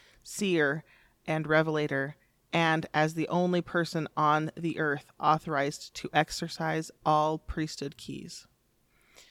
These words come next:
Do you sustain the members of the First Presidency and the Quorum of the Twelve Apostles as prophets, seers, and revelators?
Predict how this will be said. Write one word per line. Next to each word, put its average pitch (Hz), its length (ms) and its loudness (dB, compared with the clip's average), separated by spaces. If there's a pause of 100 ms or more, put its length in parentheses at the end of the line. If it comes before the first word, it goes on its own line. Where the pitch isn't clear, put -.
(280)
Do 170 80 0
you 165 120 4
sustain 175 500 0
the 160 80 2
members 170 440 0
of 160 120 -6
the 156 100 -2
First 165 380 -2
Presidency 165 760 -2
and 156 200 -6
the 131 60 -8
Quorum 156 460 -2
of 151 80 -6
the 147 80 -4
Twelve 151 280 -2
Apostles 147 600 -6
as 139 200 -4
prophets, - 640 -6
seers, 135 500 -10
and 139 120 -10
revelators? - 640 -10